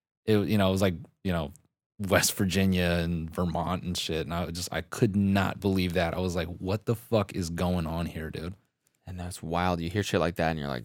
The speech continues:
Speaker 2: "Man, it's alive and well
Speaker 1: Oh, yeah.
Speaker 2: down there."
Speaker 1: Yeah. You know, it's
Speaker 2: Everywhere to some extent, but especially in the South.
Speaker 1: Mm-hmm. That, I mean, uh, the whole, um, you know,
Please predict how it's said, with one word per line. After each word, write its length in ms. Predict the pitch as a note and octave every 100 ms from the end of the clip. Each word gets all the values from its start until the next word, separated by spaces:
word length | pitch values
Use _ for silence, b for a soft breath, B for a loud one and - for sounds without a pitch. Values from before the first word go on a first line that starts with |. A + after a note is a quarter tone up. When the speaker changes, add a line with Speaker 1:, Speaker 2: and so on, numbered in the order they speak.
| -
Speaker 2:
"Man, 260 | - D#2
it's 140 | C2 -
alive 380 | - D2+ E2+ F#2
and 120 | F#2
well 220 | E2+ D#2+ D2
Speaker 1:
Oh, 100 | A3+
yeah. 340 | F4 F4+ F#3
Speaker 2:
down 220 | F#2 D2
there." 200 | D2 D2 -
Speaker 1:
Yeah. 300 | G#3+ D#3 E2+ - _ _ _ _ -
You 160 | B2+
know, 200 | B2 C#3 C#3
it's 200 | A2+ G#2 -
Speaker 2:
Everywhere 440 | A#2+ A2 G2+ F2
to 40 |
some 220 | E2 G2+ F2
extent, 380 | - E2 C#2+
but 180 | E2+ D2 - -
especially 380 | - G2 - F#2+
in 60 | F2
the 60 |
South. 260 | - C2 C3
Speaker 1:
Mm-hmm. 360 | C#3+ E3+ E3+ E3 -
That, 180 | D#3
I 40 | E3
mean, 280 | E3 D#3 - b b b _ _ -
uh, 400 | B2 A#2 G#2+ G2 - _
the 120 | A#2+ A2+
whole, 600 | C#3+ D3 C#3+ B2 G#2+ - _ _ _
um, 640 | F#2+ G#2 F#2+ F2 D#2 D#2 F2 _ _ _ _ _ _ _ _ -
you 140 | G#2+
know, 240 | F#2 E2+